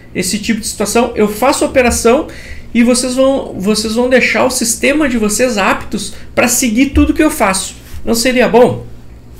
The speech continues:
Tudo que eu ganho, vocês vão ganhar a partir de agora, certo? Errado. Eu não posso fazer copy trade, eu vou ler o e-mail pra vocês primeiro poder entender, que é uma sugestão de um aluno aqui, de um,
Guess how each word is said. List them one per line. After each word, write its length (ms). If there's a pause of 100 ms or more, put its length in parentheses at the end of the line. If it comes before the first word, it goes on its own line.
(300)
Tudo 240
que 60
eu 120
ganho, 240
vocês 220
vão 120
ganhar 380 (320)
a 80
partir 320
de 80
agora, 400
certo? 420 (380)
Errado. 460 (420)
Eu 100
não 140
posso 320
fazer 240
copy 300
trade, 360
eu 60
vou 140
ler 200
o 120
e-mail 400
pra 80
vocês 520 (320)
primeiro 360
poder 240
entender, 400
que 80
é 20
uma 120
sugestão 680
de 120
um 160
aluno 420
aqui, 180
de 140
um, 220